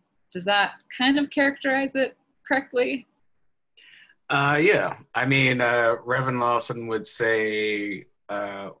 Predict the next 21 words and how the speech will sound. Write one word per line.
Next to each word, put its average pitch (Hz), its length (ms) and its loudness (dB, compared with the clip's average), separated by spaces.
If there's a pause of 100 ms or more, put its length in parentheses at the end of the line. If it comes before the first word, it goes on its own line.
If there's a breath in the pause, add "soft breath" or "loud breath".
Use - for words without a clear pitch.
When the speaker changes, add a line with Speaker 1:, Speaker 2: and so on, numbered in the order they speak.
(280)
Speaker 2:
he 127 240 -8
prefers 113 540 -4
the 110 100 -8
phrase 107 400 -6
nonviolent 104 640 -6
struggle. 113 540 -4 (640 soft breath)
Um, 95 880 -4 (360)
and, 98 640 -6 (140)
um, 95 640 -4 (1040)
Doctor 110 320 -2
Mary 107 320 -4
King 101 420 -10
likes 98 440 -8
to 98 320 -6
focus 104 420 -10
on 98 600 -8 (360 soft breath)
strategy, 104 540 -4
tactics, 101 480 -8
and 98 120 -8
methods, 98 540 -10
and 98 420 -12